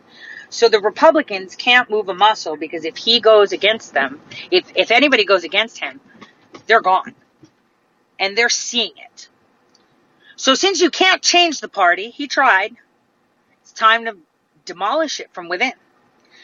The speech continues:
So those that are seeking to maintain the Republican good old, good old grand party values are not your friend.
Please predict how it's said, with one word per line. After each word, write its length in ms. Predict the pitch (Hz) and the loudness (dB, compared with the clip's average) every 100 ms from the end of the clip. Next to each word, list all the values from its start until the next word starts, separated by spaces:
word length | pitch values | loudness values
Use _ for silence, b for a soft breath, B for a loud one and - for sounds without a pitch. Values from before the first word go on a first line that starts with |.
| b b b b | b b b b
So 200 | - 269 | -4 -2
those 380 | 226 277 370 381 | 2 4 4 4
that 100 | 330 | 0
are 100 | 277 | 0
seeking 520 | - - 302 277 294 | -2 -6 -8 -8 -12
to 120 | 262 214 | -10 -6
maintain 840 | 208 247 254 - 220 226 226 233 | -4 -2 -4 -6 -4 -2 -4 -6
the 100 | 202 | -8
Republican 720 | 165 - 233 233 233 233 202 | -8 0 2 4 0 -4 -8
good 200 | 156 220 | 0 4
old, 320 | 226 226 214 165 _ 170 151 | 6 6 4 -2 _ -20 -2
good 220 | 208 233 | 2 6
old 320 | 233 226 202 | 6 6 2
grand 420 | 175 190 208 214 | -2 -2 -2 -4
party 380 | - 196 202 190 | -2 0 0 -2
values 800 | 175 208 214 165 143 131 127 - _ b b b - | 0 0 0 -4 -10 -20 -20 -20 _ b b b -6
are 80 | 254 | 0
not 180 | 302 | 0
your 120 | 226 - | 0 0
friend. 240 | 311 269 | 0 0